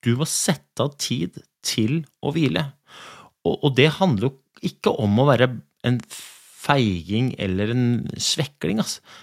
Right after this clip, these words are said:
Det handler om å være utrolig smart og, og sette grenser slik at ikke du blir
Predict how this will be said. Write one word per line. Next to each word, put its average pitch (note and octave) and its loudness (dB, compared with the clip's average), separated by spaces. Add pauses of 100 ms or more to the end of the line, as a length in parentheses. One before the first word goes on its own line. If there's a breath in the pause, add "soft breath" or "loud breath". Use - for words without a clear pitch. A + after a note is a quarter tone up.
(160 loud breath)
Det B2+ 4
handler A#2 2
om C3+ 2
å B2+ 2
være - -2
utrolig G#2+ -2
smart - -2
og, - -6
og C3+ -2
sette - -2
grenser D3 0
slik A#2 -2
at A2+ -2
ikke C3 -4
du A#2+ 0 (480 loud breath)
blir G#2+ 0